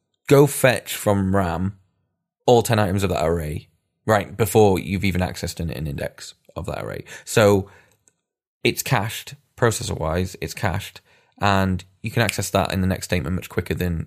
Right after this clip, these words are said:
if you did the check, loaded it, and then had to reload it again, for instance. And, and I'm, I'm kind of oversimplifying this here because, you know, it's, it's, it's not just as, as simple as going, "Well, I'll just load some, some memory." You have to know a lot about,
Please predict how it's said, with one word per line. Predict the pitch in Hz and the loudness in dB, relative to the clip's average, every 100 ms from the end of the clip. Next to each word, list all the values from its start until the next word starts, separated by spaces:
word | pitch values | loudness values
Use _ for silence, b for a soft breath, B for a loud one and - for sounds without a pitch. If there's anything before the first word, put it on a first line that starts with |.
| - | -6
if | 87 - - | -6 -6 -8
you | 82 | -4
did | - 143 | 2 2
the | 107 | 2
check, | - 98 90 - - | -2 0 0 -2 -6
loaded | 95 90 87 - | -2 -2 -2 -2
it, | 90 - _ - | -2 -4 _ -8
and | 92 85 | -4 -2
then | 87 | -2
had | 92 | -4
to | 87 | -4
reload | 85 82 78 | -4 -4 -6
it | - | -6
again, | - - - - _ | -6 -6 -6 -12 _
for | - - | -10 -8
instance. | - - - - b b b b b b b _ _ _ _ - | -8 -12 -14 -18 b b b b b b b _ _ _ _ -6
And, | - 110 107 | 0 2 2
and | 110 | 2
I'm, | 117 117 | 2 4
I'm | 120 123 | 2 2
kind | 151 131 | 2 2
of | |
oversimplifying | 98 95 92 85 95 85 82 80 76 - - | 2 2 -2 -4 -6 -2 -2 -2 -6 -10 -8
this | 90 | -6
here | - 76 | -4 -4
because, | 90 107 98 B B B | -2 -4 -6 B B B
you | - | -2
know, | 95 78 | 0 0
it's, | 104 - - | -2 -4 -4
it's, | 113 - - | -4 -4 -4
it's | 113 - 117 | -4 0 2
not | 107 - | 2 2
just | 95 101 - - | 0 0 0 -4
as, | 92 85 - | -4 -4 -4
as | - 87 | -6 -4
simple | - 87 87 | -2 -2 -2
as | 80 | -2
going, | 76 76 | 0 0
"Well, | 76 | 0
I'll | 76 | -2
just | - - | -4 -2
load | 80 78 | 0 0
some, | - 69 | -2 -6
some | - 80 | -4 -2
memory." | 80 82 | -2 2
You | |
have | 113 120 | 2 2
to | 107 | 4
know | 92 95 90 B B B | 6 6 4 B B B
a | 95 | 4
lot | 98 80 | 4 4
about, | 71 92 85 69 | 2 4 4 0